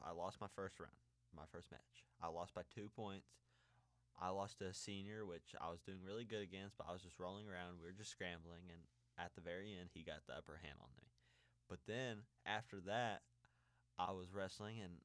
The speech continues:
I went through the losing bracket, which the only thing you can get is third place that, so that day. But I fought through the whole wrestling bracket, and the rest of the day I went five and one.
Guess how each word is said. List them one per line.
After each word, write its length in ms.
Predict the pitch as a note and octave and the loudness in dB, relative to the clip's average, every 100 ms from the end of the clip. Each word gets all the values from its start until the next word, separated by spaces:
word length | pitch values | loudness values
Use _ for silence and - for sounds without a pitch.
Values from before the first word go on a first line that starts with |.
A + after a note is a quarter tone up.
| - | 0
I 100 | F2+ | 0
went 200 | F#2+ F#2+ | 0 -2
through 140 | G#2 | -2
the 100 | G2 | -2
losing 400 | G2+ F#2 D#2 D#2+ | -2 -4 -6 -8
bracket, 400 | D#2+ D2+ D2+ F2+ | -4 -4 -4 -6
which 240 | C2+ E2 - | -6 -10 -4
the 80 | G2 | -2
only 160 | G2+ | -2
thing 160 | G2 F#2+ | -2 -4
you 80 | E2 | -6
can 80 | F2 | -6
get 160 | E2 D#2+ | -2 -2
is 80 | C#2 | -2
third 200 | - E2 D2 - | -2 -2 -2 -6
place 200 | D#2 D2 | -4 -4
that, 140 | - - - - - | -10 -14 -20 -20 -12
so 80 | D2+ | -6
that 240 | D2+ D2 | -4 -4
day. 180 | C#2+ C2 D2+ _ | -6 -8 -12 _
But 160 | - E2 - - - - | -6 -6 -8 -20 -20 -8
I 60 | - G#2 | -6 4
fought 240 | G2+ F#2 | 4 6
through 140 | G#2+ F#2+ | 2 0
the 80 | |
whole 220 | F2 G2+ A2+ | 2 2 4
wrestling 380 | G#2+ F2+ F#2 F2 G2+ - - | 4 2 -2 -8 -10 -16 -2
bracket, 300 | F#2 E2+ F#2 | 0 0 -2
and 80 | F2+ | -4
the 60 | D#2+ | -2
rest 240 | F2 - | -2 -2
of 100 | G2 | -2
the 80 | F2 | 0
day 100 | E2+ | 0
I 40 | E2 | 0
went 140 | - - | -6 0
five 160 | D#2+ D#2+ | 2 2
and 80 | D#2 | -4
one. 120 | C2 | -10